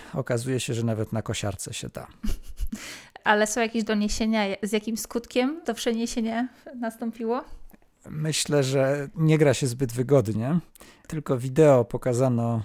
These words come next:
Speaker 1: na którym można to robić. Myślę, że nawet trudno byłoby zrobić wszystkie rzeczy, które w tej grze można było robić, na przykład zmienić broń czy coś takiego, ponieważ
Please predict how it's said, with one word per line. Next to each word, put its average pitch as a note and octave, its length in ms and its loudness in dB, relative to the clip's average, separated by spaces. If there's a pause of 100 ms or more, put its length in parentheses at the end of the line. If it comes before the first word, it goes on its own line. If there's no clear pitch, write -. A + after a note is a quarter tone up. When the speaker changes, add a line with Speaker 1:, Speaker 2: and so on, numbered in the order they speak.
(100)
Speaker 1:
na G#2+ 200 -6
którym A2+ 460 -4
można A#2+ 320 -2
to B2 140 -2
robić. C#3+ 440 -2
Myślę, C#3 300 -6
że B2 120 -4
nawet B2 420 -2 (180)
trudno C#3 380 -2
byłoby B2 380 -2
zrobić A#2+ 380 -4
wszystkie - 420 -6
rzeczy, B2+ 320 -2
które A2+ 380 -6
w - 60 -12
tej A2+ 220 -4
grze A#2 160 -6
można A2+ 300 -4
było A#2+ 180 -2
robić, C#3+ 300 0
na A2+ 80 -4
przykład G#2 320 -6
zmienić B2+ 480 0
broń B2+ 400 4 (320)
czy - 140 -6
coś - 220 -4
takiego, A#2 420 0
ponieważ A2+ 520 -4